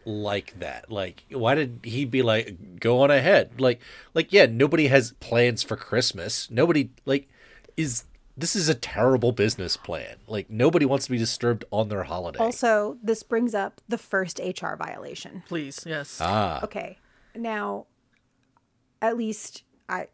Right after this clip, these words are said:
Speaker 2: in my corporate job, um, we have company holidays.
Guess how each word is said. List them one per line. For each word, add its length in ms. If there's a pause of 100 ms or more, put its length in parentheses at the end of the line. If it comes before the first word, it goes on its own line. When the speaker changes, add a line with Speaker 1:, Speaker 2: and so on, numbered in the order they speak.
Speaker 2:
in 180
my 380 (320)
corporate 340
job, 300 (420)
um, 680 (1080)
we 680 (300)
have 560 (160)
company 400
holidays. 720